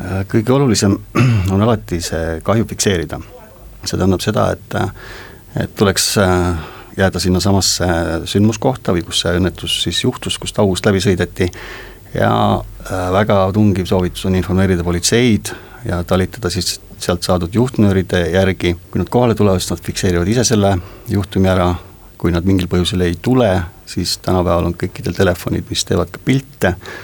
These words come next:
siis tuleks teha võimalikult palju pilte sellest, äh, kus oleks siis näha see auk. Äh, võimalusel sügav ta on, mingisuguse pliiatsiga võib, võib seda vabalt teha.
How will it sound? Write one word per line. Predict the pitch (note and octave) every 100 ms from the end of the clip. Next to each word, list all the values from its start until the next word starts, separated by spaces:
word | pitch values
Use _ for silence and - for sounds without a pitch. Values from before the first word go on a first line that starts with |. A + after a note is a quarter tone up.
| -
siis | - -
tuleks | - F#2+ -
teha | G2+ F#2+ F2+
võimalikult | G2 F#2 F2 - F2+ - - - - - - -
palju | - G2 F#2 E2+ F2 F2 - -
pilte | G#2 G#2+ - - E2+
sellest, | G2 F2+ - - F2+
äh, | F2 F2 F2 E2+ F2 F2
kus | - -
oleks | F2+ -
siis | E2+
näha | G#2 G2
see | - E2
auk. | G#2+ G#2+ - - - - - - - -
Äh, | - F2+
võimalusel | G2 F#2 F2 E2+ - - -
sügav | - G#2+ A2+ G2 G2
ta | G2
on, | F#2+ F2 - -
mingisuguse | F2+ F2 F#2 F2+ F2
pliiatsiga | F#2+ F2 E2+ - F2 E2+
võib, | F2 F2+ - F#2
võib | E2 E2
seda | F#2 F2
vabalt | F2+ E2+ -
teha. | F2